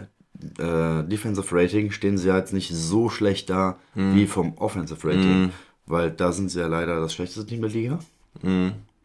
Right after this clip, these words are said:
Speaker 1: Und defensiv, glaub ich, Rang neunzehn oder so, wenn ich richtig geguckt hab, ja.
Speaker 2: Ja.
Speaker 1: Äh, da ist natürlich noch ein bisschen was dahinter, aber wenn's halt vorne einfach nicht funktioniert,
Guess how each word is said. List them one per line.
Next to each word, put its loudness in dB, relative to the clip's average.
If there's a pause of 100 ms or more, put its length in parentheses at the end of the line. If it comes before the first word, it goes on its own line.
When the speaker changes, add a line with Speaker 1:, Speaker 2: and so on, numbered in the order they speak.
(140)
Speaker 1:
Und -4
defensiv, -2
glaub 2
ich, -6
Rang -6
neunzehn -4
oder -6
so, -6
wenn -6
ich -14
richtig -14
geguckt -14
hab, -6
ja. -8 (580)
Speaker 2:
Ja. -2
Speaker 1:
Äh, -6
da 0
ist 0
natürlich -4
noch 0
ein -10
bisschen -2
was -2
dahinter, -2
aber 0
wenn's -4
halt -6
vorne -2
einfach -4
nicht -4
funktioniert, -2